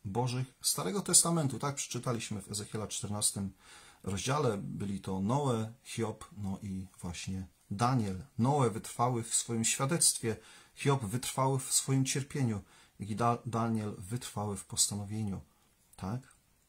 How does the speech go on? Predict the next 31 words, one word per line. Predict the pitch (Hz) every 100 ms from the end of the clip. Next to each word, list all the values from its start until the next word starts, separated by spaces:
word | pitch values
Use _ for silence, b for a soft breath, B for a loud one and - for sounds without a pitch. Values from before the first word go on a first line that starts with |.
| _ _ _ _ _ _ _ _ - -
E, | 110 107
w | 98
dwudziestym | 101 107 170 170
ósmym | 190 190 165
rozdziale | 131 120 117 110
zaś | 110 110 -
prorok | 113 110 -
Ezechiel | 107 123 - 123
mówi | 110 139 139 147 139 B B B -
o | 117
wielkiej | 113 131 131 123 120 123 -
mądrości, | 110 104 110 - - 101 98 - -
mm, | 101 98 90
Daniela. | 98 104 98 92 90 - B B B B -
To |
też | - 113 -
przeczytaliśmy, | - 95 101 101 - 95
dwudziesty | 87 - 95 110 -
ósmy | 117 - 101
rozdział, | 101 98 95
drugi | 92 110 101 101 101 -
werset. | 85 139 131 - 117 -
"Czy | 113
jesteś | 104 - 113
mądrzejszy | 107 95 104 101 - 95
jak | 95 98 95
Daniel?" | 101 110 101 92
Takie | - - -
słowa | - 92
tam | - 98
przeczytaliśmy. | - - - 113 104 - 90